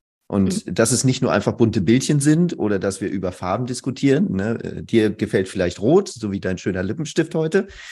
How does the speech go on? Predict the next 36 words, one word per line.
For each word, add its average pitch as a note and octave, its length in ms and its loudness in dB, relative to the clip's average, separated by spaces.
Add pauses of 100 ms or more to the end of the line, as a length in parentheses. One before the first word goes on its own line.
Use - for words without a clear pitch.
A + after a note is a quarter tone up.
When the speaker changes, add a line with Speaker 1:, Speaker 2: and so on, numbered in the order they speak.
(260)
Speaker 1:
Ähm, A#2+ 480 4 (240)
oder, B2+ 560 2
äh, A2+ 720 -4 (300)
ob - 200 2
das C3+ 220 4
aber B2 240 6
zu B2 220 4
deiner G#2+ 260 6
Strategie G#2+ 500 2
passt, - 420 -2 (100)
das B2 180 2
ist C3+ 140 -2
eine C3 80 2
ganz C3 200 4
andere A#2+ 360 4
Frage. D2+ 420 -10 (720)
Und, A#2 340 4
äh, G#2 360 4
um C#3+ 100 6
mir D3 140 6
das C3 200 2
zu A#2 140 -2
beantworten, D3+ 680 2
bin C3 120 -4
ich B2+ 140 -6
halt A#2+ 160 -4
sehr A#2 240 0
tief C3+ 420 -8
in A2+ 200 -2
das A2+ 200 -6
Thema, A2+ 280 0 (100)
in G#2+ 100 -4
das G#2 140 -2
Thema G#2+ 240 -4
Strategie G2+ 420 -4
eingetaucht. D#3 640 -2